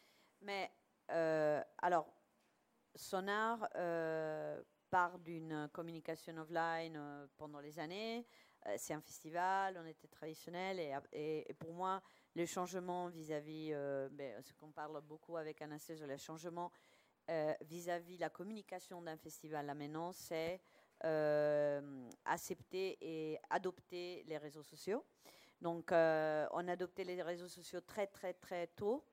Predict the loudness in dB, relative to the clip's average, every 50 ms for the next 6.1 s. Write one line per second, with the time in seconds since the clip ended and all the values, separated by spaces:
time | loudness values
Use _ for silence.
0 | _ _ -4 -2 0 0 0 0 0 0 2 2 2 2 2 2 2 2 0 -2
1 | -2 -2 -4 -4 -4 -4 -8 -8 -6 -4 -4 -2 0 0 0 0 0 0 -2 -2
2 | -2 -2 -4 -6 -8 -12 -14 -12 -10 -8 -8 -8 -8 -10 -8 -6 -6 -4 -6 -6
3 | -6 -6 -6 -6 -6 -6 -8 -12 -10 -2 0 0 0 0 -2 -6 -14 -18 -18 -18
4 | -18 -20 -20 _ -2 -2 -2 0 2 0 0 0 0 -4 -4 -4 2 2 2 2
5 | 2 0 -2 -2 -2 -2 0 -2 0 -2 -4 -8 -10 -8 -8 -6 -4 -4 -4 -4
6 | -4 -8